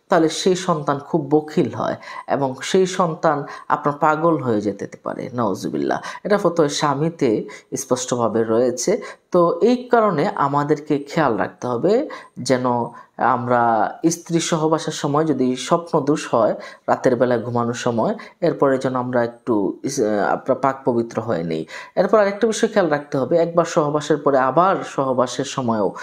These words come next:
যেন আমরা একটু ওযু করে নেই, এটা মুস্তাহাব। তবে এটা নাজায়েজ বা হারাম এরকম কোনো বিষয় নয়। সুপ্রিয় সম্মানিত দর্শক ও শ্রোতা, আরেকটি বিষয় খেয়াল রাখতে হবে যে আপনি যখন সহবাস করছেন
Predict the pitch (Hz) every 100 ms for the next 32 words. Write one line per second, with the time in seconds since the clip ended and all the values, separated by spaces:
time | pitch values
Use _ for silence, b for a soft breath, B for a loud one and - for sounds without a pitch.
0 | B B - 233 165 147 147 - 156 143
1 | 139 160 - 120 107 107 - 131 123 -
2 | - - - - B B 165 151 139 135
3 | - - 127 139 151 170 170 160 - 127
4 | 131 131 135 - 151 143 123 120 107 107
5 | 107 110 90 98 123 71 B B B -
6 | 127 123 117 123 113 113 113 104 110 -
7 | 120 123 - 135 135 175 180 B B -
8 | _ _ - 214 226 208 170 - 151 -
9 | 139 110 113 - 123 120 143 208 - B
10 | B 117 123 117 117 113 - - 151 -
11 | - 180 175 180 175 151 127 139 147 135
12 | 135 160 - - 156 - - 120 107 175